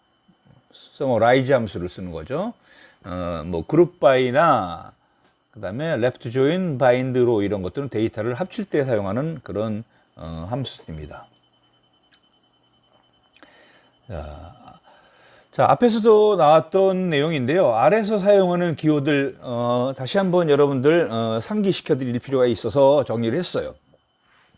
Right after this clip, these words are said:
자, 우리가 아래에서 사용하는 산술 연산자는, 어, 이렇게, 어, 더하기 표시, 빼기 표시, 곱하기 표시, 그다음에 백슬래시 나누기 표시죠.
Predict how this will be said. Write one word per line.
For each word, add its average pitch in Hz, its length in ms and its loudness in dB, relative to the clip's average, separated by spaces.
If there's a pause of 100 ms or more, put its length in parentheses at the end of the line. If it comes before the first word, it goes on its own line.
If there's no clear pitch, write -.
(680)
자, 85 80 -8
우리가 131 500 2 (300)
아래에서 185 360 0
사용하는 202 480 2
산술 202 340 0
연산자는, 139 640 0 (500)
어, 85 480 -10 (100)
이렇게, 110 520 -4 (460)
어, 87 420 -8
더하기 143 380 6
표시, 208 600 -6 (140)
빼기 143 300 -4
표시, - 420 -10 (380)
곱하기 98 460 -6
표시, 175 440 -2 (580)
그다음에 123 280 -8
백슬래시 151 760 -2
나누기 120 320 -2
표시죠. 175 720 -6